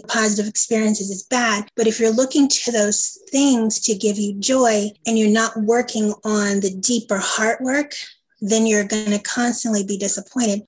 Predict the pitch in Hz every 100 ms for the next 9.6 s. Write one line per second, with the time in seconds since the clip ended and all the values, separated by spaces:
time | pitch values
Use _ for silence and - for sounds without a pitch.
0 | _ 214 - 220 208 202 - - 196 233
1 | 220 202 - - 208 208 196 196 - 208
2 | 214 196 190 196 - 220 196 214 214 202
3 | 202 196 190 - 202 196 190 - 196 196
4 | 190 202 196 196 190 208 190 202 196 190
5 | 185 - 190 190 202 214 202 190 196 _
6 | 233 185 196 190 - 185 - - 247 233
7 | - - 254 214 202 - - - 208 202
8 | 214 196 190 202 - _ - 202 208 202
9 | 196 202 196 - 208 226